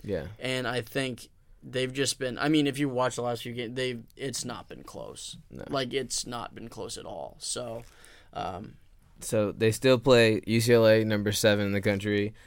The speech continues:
Speaker 1: They play Stanford again, who's number eight in the country. And then you have to believe you will play
Speaker 2: You're gonna
Speaker 1: one,
Speaker 2: get
Speaker 1: at least
Speaker 2: Oregon State.
Speaker 1: one or two out of U C L A, Stanford, and Oregon State in the tournament, Pac-twelve
Speaker 2: Yeah,
Speaker 1: tournament.
Speaker 2: and the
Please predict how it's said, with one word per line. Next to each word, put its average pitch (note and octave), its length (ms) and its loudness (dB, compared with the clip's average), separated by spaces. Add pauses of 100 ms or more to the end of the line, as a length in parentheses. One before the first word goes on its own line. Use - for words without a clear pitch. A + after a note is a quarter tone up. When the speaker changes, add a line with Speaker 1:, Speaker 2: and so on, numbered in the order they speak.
(200)
Speaker 1:
They G#2+ 100 0
play G#2+ 180 2
Stanford A2 440 2
again, G2+ 340 4
who's G2 160 2
number F#2 280 0
eight G#2+ 200 4
in - 60 -6
the G2+ 80 0
country. G2+ 640 0
And G#2 160 -2
then G2+ 100 0
you G2+ 100 0
have G#2+ 220 4
to A2 80 0
believe G2+ 420 4
you G2+ 160 2
will G2 120 2
play F#2+ 540 2 (960)
Speaker 2:
You're A2 260 0
gonna G#2+ 100 4
Speaker 1:
one, A#2 260 8
Speaker 2:
get - 100 0
Speaker 1:
at A#2 140 8
least C#3 300 8
Speaker 2:
Oregon B2 60 2
State. B2+ 100 6
Speaker 1:
one A#2+ 420 6
or A2+ 300 6
two A2+ 600 4
out G2+ 200 4
of G2 400 2
U G2+ 180 0
C A2+ 160 0
L G#2 160 4
A, G2 220 4
Stanford, F#2+ 800 -2 (120)
and G2+ 120 -2
Oregon F#2+ 260 0
State F2 360 -2 (220)
in F#2+ 220 -4
the F2+ 220 -4 (140)
tournament, E2+ 360 -6 (100)
Pac-twelve F#2+ 300 -4
Speaker 2:
Yeah, D3 320 6 (100)
Speaker 1:
tournament. F3+ 380 -2
Speaker 2:
and E3 180 -8
the D3+ 500 4